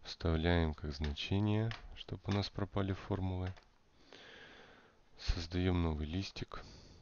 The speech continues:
И теперь ты хочешь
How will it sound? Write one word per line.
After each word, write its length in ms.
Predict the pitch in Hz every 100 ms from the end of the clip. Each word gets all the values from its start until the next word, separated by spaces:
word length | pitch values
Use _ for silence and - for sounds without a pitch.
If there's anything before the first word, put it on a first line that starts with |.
| - - - - - - - - - - - - - _ -
И 100 | 90
теперь 560 | - - - 123 135 - -
ты 220 | 110 117
хочешь 1400 | 101 - 101 113 - - 95 104 98 98 - - -